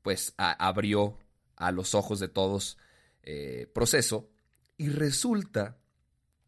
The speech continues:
que hay un cerro en medio de los terrenos del próximo aeropuerto Santa Lucía y el costo pasó de setenta mil trescientos cuarenta y dos millones a setenta y ocho mil quinientos cincuenta y siete millones.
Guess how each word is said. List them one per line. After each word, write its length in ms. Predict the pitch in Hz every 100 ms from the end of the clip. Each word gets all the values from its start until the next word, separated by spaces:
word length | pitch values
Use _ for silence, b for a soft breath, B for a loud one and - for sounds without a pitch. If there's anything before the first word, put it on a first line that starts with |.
| _ _
que 340 | - 110 107 -
hay 320 | 107 110 110 -
un 220 | 110 107
cerro 480 | - 131 113 101 - _ _ -
en 180 | 98
medio 240 | 104 104 104
de 180 | 104 107
los 240 | 104 -
terrenos 500 | 95 98 101 101 -
del 280 | 92 95 92
próximo 360 | - 95 - 95
aeropuerto 360 | 90 87 92
Santa 240 | 98 92 90
Lucía 440 | 90 - 110 95 b b b b
y 160 | - 101
el 160 | 95 -
costo 580 | 117 117 - 120 120 - - -
pasó 300 | - 90 101
de 60 | 104
setenta 420 | 104 98 95 95
mil 180 | 107 107
trescientos 380 | 104 107 95 -
cuarenta 260 | 98 92
y 20 | 98
dos 120 | 104
millones 320 | 107 127 135
a 40 |
setenta 440 | 110 101 98 98 98
y 40 |
ocho 200 | 98 101
mil 320 | 123 170 -
quinientos 500 | - 104 110 113 123
cincuenta 420 | 117 101 98 90 87
y 60 |
siete 360 | 90 101 98 107
millones. 720 | 101 87 73 73 104 - -